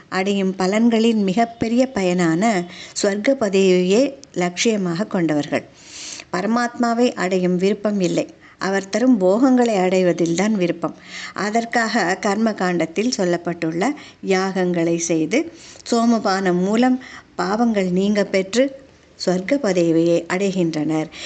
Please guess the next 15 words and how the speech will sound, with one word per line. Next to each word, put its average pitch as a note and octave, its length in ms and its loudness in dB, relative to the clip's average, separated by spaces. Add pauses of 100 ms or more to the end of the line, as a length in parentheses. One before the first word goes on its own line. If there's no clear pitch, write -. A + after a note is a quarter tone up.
(140)
எல்லோருக்கும் G#3 760 2
ஸ்வர்க்கம் G3+ 440 0
என்பது F#3 320 0
பெரிய F#3+ 400 0
விருப்பம்தானே. F#3 760 2 (380)
அங்கு G#3 320 2 (160)
ஒரு G3+ 300 4
கஷ்டமும் G3 580 -4
கிடையாது, E3 520 0 (360)
எப்போதும் F#3+ 840 2 (880)
இன்பம்தான். G3 680 0 (440)
ஆடல் G3+ 380 0
பாடல் F#3+ 440 0 (120)
என்று G3 360 0 (460)
ஒரே F#3+ 320 4